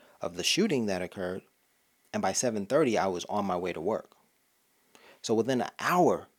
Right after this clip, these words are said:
of getting the news of Nipsey's murder, I jumped in the car, took a five to eight minute drive to get to work, and that's when I saw the truck. Now, here's really another detail that's gonna, like, blow your mind.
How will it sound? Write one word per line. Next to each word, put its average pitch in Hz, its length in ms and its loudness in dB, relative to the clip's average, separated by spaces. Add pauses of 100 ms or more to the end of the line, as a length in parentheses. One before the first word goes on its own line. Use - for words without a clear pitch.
(140)
of 104 140 -10
getting 147 240 2
the 143 80 4
news 139 260 4
of 123 60 -2
Nipsey's 127 360 -4
murder, 123 400 0 (280)
I 98 100 -6
jumped 110 260 -2
in 123 100 2
the 120 80 0
car, 120 460 0 (420)
took - 220 -4
a 98 60 -2
five 117 420 0
to - 180 -6
eight 117 140 -4
minute 110 260 -2
drive 113 280 -2
to 104 100 -8
get 95 180 -4
to 90 100 -8
work, 147 340 -2 (520)
and 208 160 -2
that's 196 180 0
when 185 160 -4
I 90 80 -2
saw 143 380 -4 (760)
the 107 60 -4
truck. - 320 -2 (220)
Now, 117 260 0 (140)
here's 180 480 2
really 127 520 4
another 117 280 2
detail 113 400 -2
that's 101 200 -2
gonna, 95 240 -6 (120)
like, 90 220 -6
blow 104 180 2
your 101 140 2
mind. 87 300 -4